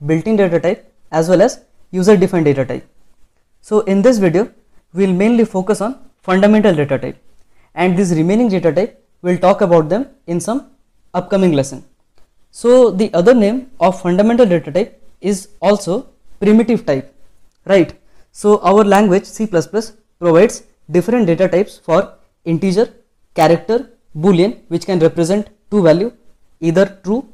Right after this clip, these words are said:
or false, and then we have floating point numbers, right? And then void data type, which is valueless data type. So this particular data type is mostly used with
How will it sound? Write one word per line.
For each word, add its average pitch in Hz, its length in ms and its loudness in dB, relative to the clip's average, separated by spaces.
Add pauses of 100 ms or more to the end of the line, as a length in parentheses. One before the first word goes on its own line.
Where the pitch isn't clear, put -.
or 160 200 2
false, 160 440 -6 (520)
and 170 200 -2
then 202 120 2
we 185 120 0
have 190 200 0
floating 180 300 -2
point 202 180 -2
numbers, 170 440 -4 (580)
right? 190 300 0 (340)
And 170 220 -2
then 254 240 -4 (100)
void 160 360 2
data 147 200 0
type, 127 260 -6 (260)
which 170 200 -4
is 233 300 -4 (160)
valueless 170 480 2
data 143 240 -2
type. 131 200 -10 (280)
So 190 160 -6
this 240 180 -2
particular 214 420 -2
data 175 300 0
type 190 380 -4
is 190 260 -6
mostly 214 400 -2
used 196 300 0
with 208 200 0